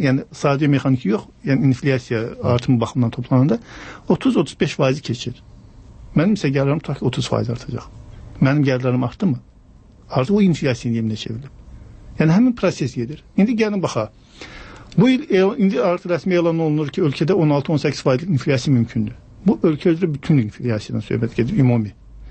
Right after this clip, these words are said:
Ancaq əhalinin yarısından çoxunun gəlirləri hansı səviyyədədir? Orta ü-, respublika üzrə orta aylıq əmək haqqının yarısı boyunda. Məsələn, bu gün büdcədən, e,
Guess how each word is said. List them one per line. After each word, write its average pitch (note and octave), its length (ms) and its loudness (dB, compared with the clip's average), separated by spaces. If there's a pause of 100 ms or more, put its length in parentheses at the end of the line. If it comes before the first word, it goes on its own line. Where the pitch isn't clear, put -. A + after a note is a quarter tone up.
(220)
Ancaq D#3+ 260 2
əhalinin E3+ 640 2
yarısından C#3+ 520 0
çoxunun C#3 320 0
gəlirləri B2 480 2
hansı B2+ 260 0
səviyyədədir? B2+ 460 0
Orta C3+ 280 0
ü-, D3 300 2
respublika C#3 500 0
üzrə C3+ 240 0
orta C3 200 -2
aylıq C#3 220 0
əmək B2+ 260 2
haqqının C#3+ 280 2
yarısı B2 340 -2
boyunda. A2 280 -6 (760)
Məsələn, F3 280 2
bu G3+ 140 4
gün B2 120 2 (440)
büdcədən, D#3 440 2
e, C3+ 160 0